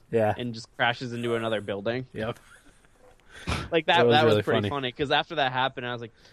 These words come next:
Speaker 2: "You gotta be kidding me." So, like, I, like, walked over there and went back up the building to talk to, uh, Captain Ironside, and he was so happy with the <laughs> success of the,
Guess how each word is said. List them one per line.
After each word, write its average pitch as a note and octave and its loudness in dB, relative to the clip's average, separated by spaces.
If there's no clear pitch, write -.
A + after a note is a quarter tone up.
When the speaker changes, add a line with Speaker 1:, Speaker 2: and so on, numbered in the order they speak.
Speaker 2:
"You - -10
gotta B2 -2
be G2 -14
kidding A#2+ -2
me." G#2+ -10
So, - -8
like, B2+ 0
I, C3 2
like, B2+ 0
walked B2 -2
over A#2+ 0
there A2+ 0
and A2+ -6
went A#2 -4
back A2 -2
up A2+ -4
the - -14
building A2 -4
to G2+ -10
talk A2+ -2
to, A2 -4
uh, G#2 0
Captain A#2+ 0
Ironside, A2+ -4
and A2 -12
he A2+ -8
was G#2+ -10
so F3 2
happy D3 2
with B2 -6
the A#2+ -6
<laughs> - -16
success - -4
of A#2+ -6
the, A#2 -6